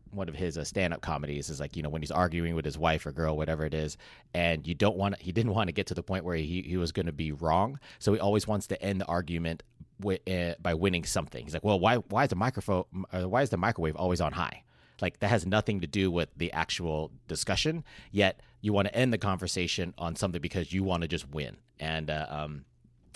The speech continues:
I myself, I'm, I'm really bad about that, and I've, I've gotten better. I hope I've gotten better anyway. You have to ask Gene if I'm, I'm better about that. As far as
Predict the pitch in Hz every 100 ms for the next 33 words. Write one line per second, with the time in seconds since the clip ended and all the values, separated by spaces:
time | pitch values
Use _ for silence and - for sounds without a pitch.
0 | - 127 127 95 120 87 - - - -
1 | - 107 101 - 104 90 85 80 76 73
2 | 64 - 55 - - 80 76 - 76 85
3 | 85 101 85 90 95 101 76 107 71 71
4 | - 69 69 71 69 69 87 73 73 71
5 | 71 76 67 73 67 64 64 69 69 67
6 | 65 - - - - - - - 78 -
7 | 90 85 82